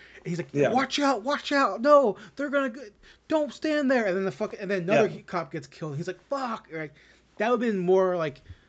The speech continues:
Speaker 1: make more sense to me than, like, have the guy who was at the briefing also get shot with the bullet, 'cause he knows they're coming.
Speaker 2: Yeah.
Speaker 1: You know? That's kinda like, okay, we could've tweaked that a little bit to, you know.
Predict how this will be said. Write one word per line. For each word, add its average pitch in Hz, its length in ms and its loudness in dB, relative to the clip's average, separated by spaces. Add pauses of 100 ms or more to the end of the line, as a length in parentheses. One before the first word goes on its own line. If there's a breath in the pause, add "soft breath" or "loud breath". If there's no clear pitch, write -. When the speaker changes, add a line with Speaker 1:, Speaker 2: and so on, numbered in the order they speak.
(140 soft breath)
Speaker 1:
make 190 200 0
more 180 160 0
sense 180 280 -2
to - 120 -14
me 170 120 -4
than, 156 80 -8
like, 147 140 -6
have 160 300 -4
the 156 80 -8
guy 170 220 -2
who 160 120 -6
was 156 120 -8
at 165 220 -6
the 185 80 -4
briefing 147 580 -8
also 160 320 -2
get 143 180 -10
shot 143 320 -6
with 135 100 -12
the 135 60 -10
bullet, 135 260 -8
'cause 139 100 -10
he 208 100 -6
knows 175 500 0
they're 175 120 -4
coming. 135 400 -6 (800)
Speaker 2:
Yeah. 123 380 2
Speaker 1:
You 151 100 -12
know? 143 340 -6 (400 soft breath)
That's 208 240 -2
kinda 214 220 -4
like, 175 200 -8
okay, 160 360 -10
we 165 120 -6
could've 180 400 -4
tweaked 190 300 -4
that 170 180 -4
a 143 40 -6
little 151 240 -6
bit 147 340 -6 (100)
to, 147 400 -8
you 185 100 -12
know. 135 280 -12